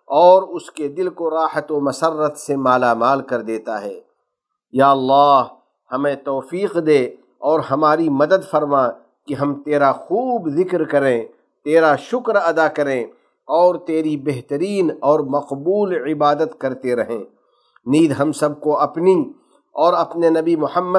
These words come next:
صلی اللہ علیہ وسلم کی اطاعت کی توفیق دے دے اور ان لوگوں کی اطاعت کی توفیق دے دے جن کی اطاعت کا تو نے حکم دیا ہے۔ اللہ رب العزت کی حمد و تسبیح کرنے والو،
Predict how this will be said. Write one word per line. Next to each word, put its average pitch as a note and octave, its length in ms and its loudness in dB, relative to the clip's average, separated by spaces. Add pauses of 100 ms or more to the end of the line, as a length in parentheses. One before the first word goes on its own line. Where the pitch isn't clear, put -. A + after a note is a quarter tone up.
صلی D#3+ 260 0
اللہ D3 180 0
علیہ C#3 640 0
وسلم D3 460 -4
کی C#3 320 -10
اطاعت D3 460 -2
کی D#3 100 -6
توفیق C#3+ 640 -4
دے A#2+ 140 0
دے A2 180 -2 (640)
اور F#3+ 400 6
ان G3+ 300 -8
لوگوں F3 340 -4
کی D#3+ 320 -12
اطاعت C#3+ 460 -2
کی D3+ 100 -4
توفیق C#3 500 -6 (100)
دے B2+ 120 0
دے A#2 260 -2 (360)
جن C#3 160 2
کی C#3 200 -2
اطاعت C3+ 480 0
کا C3+ 100 -2
تو B2+ 220 -4
نے A#2+ 100 0 (140)
حکم C3 320 -4
دیا G#2+ 320 0
ہے۔ G2+ 120 -8 (920)
اللہ D#3+ 420 4
رب D#3 260 -4
العزت D#3 600 -6
کی D3+ 120 -8
حمد D3+ 300 -6
و D3+ 60 0
تسبیح C#3+ 580 -4 (200)
کرنے C3+ 300 0
والو، B2 380 2